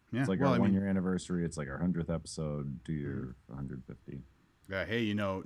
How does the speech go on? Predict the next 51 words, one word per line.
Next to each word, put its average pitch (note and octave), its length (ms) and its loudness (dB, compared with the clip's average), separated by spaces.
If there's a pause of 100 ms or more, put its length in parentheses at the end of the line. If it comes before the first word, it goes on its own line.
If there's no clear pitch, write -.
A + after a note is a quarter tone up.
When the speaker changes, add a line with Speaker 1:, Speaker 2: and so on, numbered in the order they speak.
(100)
Speaker 1:
next G2 380 -4
week A2 260 -2
is F2 120 -6
Memorial F2+ 420 -4
Day, D#2+ 160 -8
so - 180 -12
you F2+ 60 -6
know F#2 80 -6
we're F#2+ 80 -6
gonna F#2 140 -6
be F2 80 -6
recording F2 440 -6
something D#2+ 440 -10 (360)
on F2 80 2
Speaker 2:
Oh, G#2 260 4
Speaker 1:
Memorial F2 200 0
Speaker 2:
do F2+ 60 2
you F2 100 4
Speaker 1:
Day. E2 60 4
Speaker 2:
wanna, F2 280 4 (280)
do E2+ 80 -4
you C#2+ 60 -2
wanna C#2 200 -4
tell C#2 180 -6
people C#2+ 300 -8
what C2+ 160 -6
we're D2 60 -6
gonna D2 140 -4
be D2+ 120 -2
recording? D#2+ 500 0 (160)
Speaker 1:
Yeah, D#3 160 4
I'm G#2 120 4
actually B2+ 220 2
really A#2+ 120 2
excited G2+ 320 0
about F2 220 -4
it. F2 80 -6
I F#2 100 -2
pushed - 320 -6
for F2 160 -10
this D#2+ 180 -10
since, E2+ 360 -10
uh, E2 180 -8 (840)
um, F2+ 320 -10 (340)
I F#2+ 60 -12
got F2+ 180 -8
to - 80 -10
go F2+ 160 -6
to - 140 -12
the F2+ 100 -8
reading F#2 540 -4